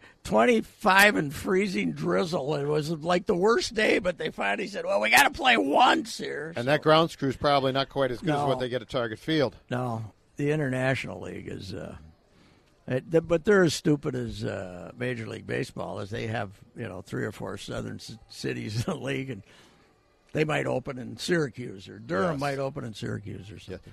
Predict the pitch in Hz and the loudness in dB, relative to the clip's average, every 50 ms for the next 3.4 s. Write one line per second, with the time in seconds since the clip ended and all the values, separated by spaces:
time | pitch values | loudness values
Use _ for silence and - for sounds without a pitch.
0 | - 147 170 175 180 - - 240 269 254 202 175 190 175 156 147 135 - - _ | 0 4 4 4 4 4 4 4 4 4 0 2 4 4 4 4 0 -6 -10 _
1 | _ _ _ _ _ _ - - _ _ - 165 160 - 170 156 143 113 143 151 | _ _ _ _ _ _ -20 -20 _ _ 0 0 0 2 2 0 2 2 -2 0
2 | 131 151 151 143 139 - 143 117 120 120 - - 120 117 113 104 95 - _ - | 0 0 -2 -2 -2 -2 -2 0 -2 -4 -2 0 0 0 0 -2 -4 -6 _ -4
3 | 113 101 90 90 87 85 80 | -2 0 0 -2 -4 -4 -8